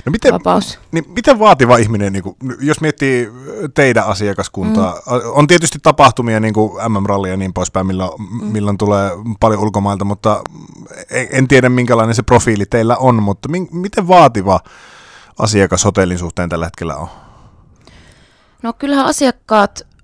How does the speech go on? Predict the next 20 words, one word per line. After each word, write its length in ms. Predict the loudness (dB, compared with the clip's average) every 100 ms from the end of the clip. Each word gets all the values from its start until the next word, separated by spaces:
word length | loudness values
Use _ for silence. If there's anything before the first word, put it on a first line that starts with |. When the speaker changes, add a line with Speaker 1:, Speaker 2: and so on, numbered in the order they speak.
| -4
Speaker 2:
varsinkin 320 | -2 -2 0
meidän 240 | 2 2
asiakkaat, 360 | 0 -4 -6 -6
niin 80 | -2
mä 120 | -2
sanoisin, 380 | 0 -2 -2 -6
että 180 | -6 -6
on 80 |
niinku 140 | -6 -6
keskivertoa 640 | -6 -6 -8 -10 -8 -8
vaativampia. 600 | -8 -10 -12 -12 -12 -14 -16 _ _ -20 _ _ -12
Et 100 | -2
meillä 200 | 0 2
huomaa, 240 | 2 0
kun 100 | -2
katsoo 300 | -6 -4 -4
vaikka 200 | -4 -4
ihan 300 | -6 -6 -6 -12 _ _ _ -14
jostain 280 | -8 -4 0
varauskanavien 800 | 2 0 -2 -4 -2 -2 -4